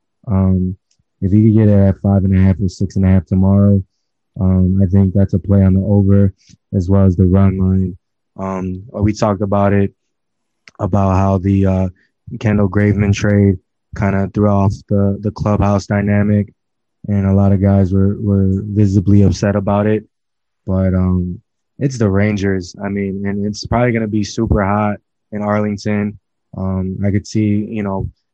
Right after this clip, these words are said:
potentially Haniger hitting a home run or a couple other guys stepping it up. So, um, probably go with, yeah,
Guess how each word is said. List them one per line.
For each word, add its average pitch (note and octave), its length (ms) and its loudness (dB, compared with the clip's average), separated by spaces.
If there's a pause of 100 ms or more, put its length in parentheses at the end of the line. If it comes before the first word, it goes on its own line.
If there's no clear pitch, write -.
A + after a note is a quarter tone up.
(120)
potentially G2+ 800 -4
Haniger G2+ 600 -2 (400)
hitting G#2 220 -4
a G2 100 -4
home G2+ 280 -4
run G2+ 380 -2
or F2+ 180 -6
a F2+ 80 -8 (480)
couple G2+ 300 -2
other G2+ 180 0
guys G2+ 280 0
stepping G2+ 340 -4
it G2+ 120 -4
up. G2 280 -2
So, F#2 440 -6 (420)
um, F#2 440 -4 (340)
probably G2+ 280 2
go G2+ 180 4
with, G2 240 2
yeah, G2 280 2